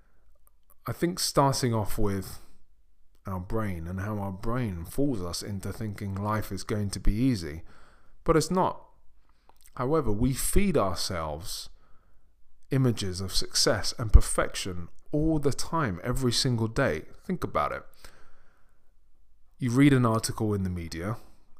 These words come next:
and it talks about this travel blogger who's retired at thirty-two years old. They're a multimillionaire. All they do is travel the world. They've been traveling the world for two, three years. They write about their stories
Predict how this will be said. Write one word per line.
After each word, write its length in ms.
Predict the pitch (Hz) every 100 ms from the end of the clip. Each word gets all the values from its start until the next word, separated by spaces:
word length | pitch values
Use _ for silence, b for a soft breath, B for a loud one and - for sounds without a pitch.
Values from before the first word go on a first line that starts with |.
| -
and 260 | 101 104
it 140 | 104 -
talks 300 | - - -
about 380 | 110 101 95 107
this 140 | 92
travel 460 | - - 113 101 92
blogger 600 | - 82 80 90 110 113
who's 440 | 101 95 92 - B B B B -
retired 600 | 107 - - 131 127 110
at 160 | 98 -
thirty-two 720 | - 120 - 104 - - 101
years 320 | 95 92 90
old. 260 | 87 95 98
They're 120 | 90
a 40 |
multimillionaire. 1080 | 95 110 117 - 107 98 92 87 87 87 101
All 180 | 113 113
they 140 | 101
do 180 | 95 92
is 80 | 92
travel 420 | - 127 110 107
the 120 | 98
world. 360 | 90 92 101 104
They've 140 | 95
been 160 | 98 95
traveling 480 | 127 117 104 101
the 40 | 95
world 300 | 95 95 92
for 120 | 98
two, 260 | - 123 110
three 240 | 107 101
years. 400 | 90 85 104 120
They 100 | 98
write 400 | 92 120 127 123
about 320 | 107 101 82
their 140 | 90 87
stories 600 | - 98 90 95 101